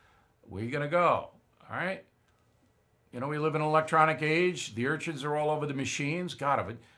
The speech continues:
those machines and those games didn't exist, they'd be killed. <laughs> I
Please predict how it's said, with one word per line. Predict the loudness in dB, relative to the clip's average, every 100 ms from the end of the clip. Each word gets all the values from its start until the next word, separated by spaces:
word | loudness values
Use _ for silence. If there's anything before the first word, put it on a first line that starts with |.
| _
those | -6 -2
machines | -2 2 4 4 2 0
and |
those | -2 -2
games | -2 -2 -2
didn't | -4 -6
exist, | -8 -8 -8 -8 -12 _ _ _
they'd | -12
be | -12
killed. | -12 -16 -18 -20 -20 _ _ _ 0
<laughs> | 2 0 -4 -20 -20 -20 -20 -12
I | -6